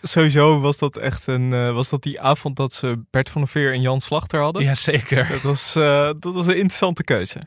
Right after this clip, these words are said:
Speaker 2: <laughs> Ja. We komen nog bij Aad terug, eh, als het gaat om de nummer één trouwens. Nummer drie, Filemon Wesselink.
Speaker 1: Oké.
Speaker 2: Voetbalkenner. Zat bij Hulve acht aan tafel na de eerste wedstrijd, dus Senegal-Nederland.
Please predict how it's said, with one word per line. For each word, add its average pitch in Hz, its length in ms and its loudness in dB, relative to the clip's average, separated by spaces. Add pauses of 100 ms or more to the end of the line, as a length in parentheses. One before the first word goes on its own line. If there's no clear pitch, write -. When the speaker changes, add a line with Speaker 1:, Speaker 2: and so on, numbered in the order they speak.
Speaker 2:
<laughs> - 60 -6 (140)
Ja. 127 100 -8 (520)
We 135 100 -8
komen 139 280 2
nog 135 120 -4
bij 127 140 2
Aad 127 220 2
terug, 143 320 -2
eh, 117 80 -4
als 123 160 -6
het 131 100 -12
gaat 110 220 -2
om 117 160 -4
de 113 140 -4
nummer 135 420 2
één 113 180 -2
trouwens. 131 520 -8 (380)
Nummer 160 240 4
drie, 147 280 0 (640)
Filemon 165 440 2
Wesselink. 120 640 -8 (320)
Speaker 1:
Oké. 131 260 -4
Speaker 2:
Voetbalkenner. 143 840 -2
Zat 143 300 -4
bij 131 140 0
Hulve 135 340 -2
acht - 180 -6
aan 120 120 -4
tafel 127 360 -4
na 135 260 -2
de 139 220 -8 (500)
eerste 156 380 0
wedstrijd, 147 440 -4
dus 117 280 -10
Senegal-Nederland. 117 1080 -6